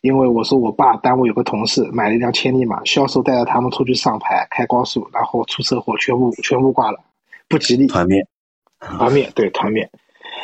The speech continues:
Speaker 1: 然后不吉利，不要。最后，最后我突然发现，在那个时候我们看什么汽车，汽车网站啊？那个时候爱卡都不太有的，我们那时候看太平洋汽车。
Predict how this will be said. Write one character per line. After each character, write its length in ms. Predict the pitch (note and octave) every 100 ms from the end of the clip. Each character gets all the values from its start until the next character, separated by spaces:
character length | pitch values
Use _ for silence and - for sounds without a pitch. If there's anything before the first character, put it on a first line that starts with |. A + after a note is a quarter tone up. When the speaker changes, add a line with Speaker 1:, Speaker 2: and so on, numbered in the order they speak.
| - - - _ _
Speaker 1:
然 140 | A#2
后 220 | A#2+ B2
不 140 | A2 B2
吉 180 | A#2 A#2+
利， 160 | A#2+
不 140 | - A2+
要。 280 | A2+ - - _ _
最 140 | -
后， 340 | C#3 D3+ C3 - _ _ _ _ _
最 120 | F3
后 320 | D#3 F3 C#3 - _ _ -
我 140 | C3+
突 140 | - G#3+
然 220 | D#3+ D#3+ -
发 120 | F#3
现， 220 | E3 F3
在 220 | C#3 D#3+ C#3+
那 80 | G#3
个 120 | G3
时 120 | -
候 80 | D3+
我 140 | C#3+
们 80 | A#2
看 180 | C3 E3
什 120 | -
么 100 | A#2
汽 140 | B2 C#3+
车， 60 | B2+
汽 140 | - C#3+
车 160 | C3+
网 140 | C3 G2+
站 120 | B2
啊？ 120 | A#2 B2
那 100 | F3
个 100 | D#3
时 140 | C#3
候 280 | B2+ C3+ G#2+ _ _ _ - _ _ _ -
爱 140 | F#3
卡 180 | - -
都 120 | A2+
不 80 | B2
太 140 | - A#2
有 160 | G2+
的， 100 | G#2
我 80 | A#2
们 100 | A#2+
那 80 | D3
时 60 | C#3+
候 40 |
看 140 | D3
太 160 | C#3 D#3+
平 100 | C3+
洋 100 | B2+
汽 120 | - A#2+
车。 180 | -